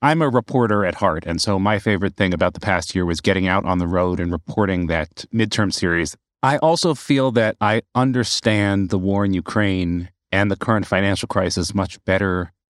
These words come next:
than I otherwise would have by virtue of talking to our correspondents who have been working diligently, and I mean really, really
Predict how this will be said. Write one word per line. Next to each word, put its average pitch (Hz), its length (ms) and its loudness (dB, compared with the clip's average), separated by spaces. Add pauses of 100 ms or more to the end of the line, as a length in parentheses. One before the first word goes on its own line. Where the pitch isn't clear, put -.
(140)
than 90 140 2
I 98 140 0
otherwise 92 420 2
would 98 160 0
have 80 380 0
by 92 160 2
virtue 92 500 0
of 76 100 -4
talking 92 420 -2
to 82 340 0
our 87 120 0
correspondents 82 840 -4 (280)
who 95 200 0
have 82 340 -2 (240)
been 98 200 0
working 98 380 -2
diligently, 92 760 -2 (160)
and 117 340 0
I 110 80 2
mean 107 340 0
really, 107 280 2
really 87 340 0